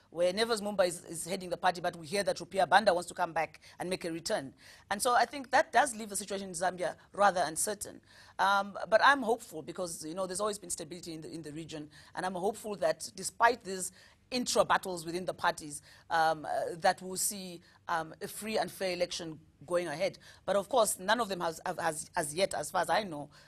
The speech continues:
um, chosen their leaders, their leaders for the presidency, for, as presidential candidates.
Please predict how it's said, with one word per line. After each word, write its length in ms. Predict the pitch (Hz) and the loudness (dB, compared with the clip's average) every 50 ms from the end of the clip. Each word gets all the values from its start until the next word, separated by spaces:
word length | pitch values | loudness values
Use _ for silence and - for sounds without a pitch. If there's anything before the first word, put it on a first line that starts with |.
| - - | -10 -6
um, 160 | - 160 160 | -4 -4 -4
chosen 380 | 160 - 202 190 175 185 175 170 | -2 -2 -2 -2 -2 -4 -6 -6
their 140 | 160 160 160 | -8 -8 -8
leaders, 300 | 180 185 175 170 156 151 | -8 -6 -6 -8 -8 -8
their 180 | - 165 165 | -10 -10 -10
leaders 240 | 160 175 175 170 160 | -8 -8 -8 -10 -10
for 80 | - 160 | -10 -12
the 80 | 156 | -10
presidency, 560 | 156 220 226 220 190 165 156 156 156 - 151 - - - - _ | -8 -8 -8 -8 -8 -10 -10 -10 -12 -14 -16 -18 -20 -20 -18 _
for, 120 | - 185 170 | -10 -6 -4
as 140 | - 160 165 | -4 -4 -4
presidential 360 | - - 170 160 190 185 190 | -4 -6 -6 -4 -4 -4 0
candidates. 500 | - - 196 190 175 139 - - - - | 4 4 4 4 2 -2 -8 -8 -10 -10